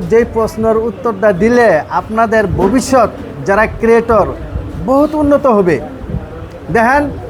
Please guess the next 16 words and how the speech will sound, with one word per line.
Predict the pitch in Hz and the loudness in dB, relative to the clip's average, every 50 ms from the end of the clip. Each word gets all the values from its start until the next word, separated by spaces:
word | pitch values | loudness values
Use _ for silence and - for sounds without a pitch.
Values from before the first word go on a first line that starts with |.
| - - - - - - - - - | -12 -12 -12 -12 -10 -10 -10 -10 -6
আপনি | - 180 226 - - 269 285 285 277 220 | -4 -2 -2 -2 0 2 2 2 4 2
যখন | 247 240 233 247 254 247 254 | 2 2 2 2 0 0 0
আইডিটা | 254 226 233 262 269 269 277 262 262 254 - | 0 0 2 2 2 2 2 2 2 2 4
তৈরি, | 262 262 269 254 | 4 4 4 4
মিতা, | 233 254 277 - 285 277 277 269 269 269 262 247 - - - - - - - - - - - - - | 4 2 2 2 4 4 4 4 4 4 2 0 -4 -10 -16 -16 -18 -18 -18 -18 -10 -10 -10 -8 -6
আপনি | 202 208 214 - 247 247 254 247 | -6 -6 -6 -6 -6 -4 -2 0
যখন | 226 247 233 220 240 247 247 | 0 2 2 2 2 2 2
আইডিটা | 226 233 247 254 262 262 247 247 240 - | 2 2 4 4 2 4 2 2 2 4
তৈরি | 254 254 262 262 269 | 4 4 4 4 4
করি | 233 285 202 | 4 2 4
না, | 185 185 202 214 - - - - - - - - - - - - - - | 4 2 0 -2 -4 -8 -10 -10 -8 -10 -10 -10 -14 -14 -14 -12 -4 -2
তার | 202 202 214 233 247 262 269 269 - - | 0 2 4 4 4 4 2 0 -2 0
থেকে | - 277 269 269 285 277 254 | 2 2 2 2 2 0 2
শুরু | - - 262 277 285 277 | 2 0 0 0 2 2
করে | 233 269 262 240 | 2 4 4 4
আপনাকে | 226 226 233 247 247 254 254 262 254 254 240 226 | 4 4 4 2 0 0 -2 -2 0 0 -2 -4